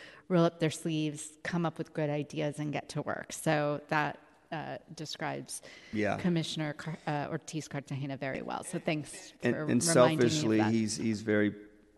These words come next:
Speaker 2: present in, in my community as well in particular. And I know he does a lot of work in the Mission, but he does a tremendous amount of work in the Excelsior. And so I think that's good. I think it's good for commissioners to adopt certain parts of the city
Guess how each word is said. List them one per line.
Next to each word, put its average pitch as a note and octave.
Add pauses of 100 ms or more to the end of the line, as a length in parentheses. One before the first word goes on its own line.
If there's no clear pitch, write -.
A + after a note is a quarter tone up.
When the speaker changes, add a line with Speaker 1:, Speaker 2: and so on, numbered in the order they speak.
(140)
Speaker 2:
present A2
in, -
in G#2
my G2
community G2+
as F2+
well F#2
in G2
particular. F2
And F2
I F#2+
know G2
he G#2
does G2
a A#2
lot F#2+
of F#2+
work F#2+
in F#2
the F#2
Mission, F#2+
but F#2
he F#2+
does F#2
a E2
tremendous F2+
amount F2+
of E2+
work F2
in F2
the E2
Excelsior. -
And D#2+
so F2 (580)
I F#3
think F#3+
that's E3
good. C3+
I C3
think C#3
it's C3
good B2+
for A#2+
commissioners A2+
to G#2
adopt G2+ (500)
certain A2+
parts G#2+
of G#2
the G#2+
city G#2